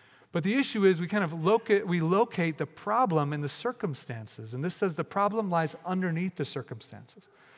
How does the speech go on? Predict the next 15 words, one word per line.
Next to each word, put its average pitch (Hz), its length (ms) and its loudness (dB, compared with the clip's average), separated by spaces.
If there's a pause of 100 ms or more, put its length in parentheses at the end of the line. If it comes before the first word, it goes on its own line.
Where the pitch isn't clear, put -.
(360)
The 165 80 2
circumstances 214 800 2
themselves 170 420 0
are 156 120 2
legitimate. 143 680 -2 (920)
There 170 120 4
are 165 220 6
legitimate 175 600 2
systemic 175 640 -4
injustices 156 640 -2
in 135 60 -4
the 139 80 -4
world 143 260 2
that 143 140 -2
require 147 720 2